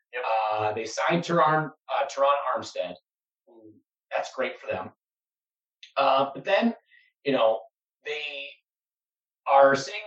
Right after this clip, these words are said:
Speaker 2: there with, uh, Jalen Waddle now, Tyreek Hill, Mike Gesicki, Chase Edmonds. Great. But then they have Tua. Um, I'm not saying he's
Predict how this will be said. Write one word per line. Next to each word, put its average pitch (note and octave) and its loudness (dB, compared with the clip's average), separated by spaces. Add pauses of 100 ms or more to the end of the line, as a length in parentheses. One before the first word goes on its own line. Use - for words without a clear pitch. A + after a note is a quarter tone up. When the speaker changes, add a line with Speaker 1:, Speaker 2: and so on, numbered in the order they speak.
Speaker 2:
there F3 0
with, C3+ 2 (840)
uh, A2 -2
Jalen F#3+ -2
Waddle C#3 4
now, A#2+ -4 (140)
Tyreek F3+ 2
Hill, A#2 -6 (240)
Mike E3+ 2
Gesicki, C3 -4
Chase F#3 -4
Edmonds. - -4 (100)
Great. - 2 (400)
But C3 -16
then A3+ 2
they C#4+ 2
have C4 0
Tua. - 0 (920)
Um, C#3+ 2 (1200)
I'm B3 4
not A3+ 0
saying E3+ -6
he's C#3 -8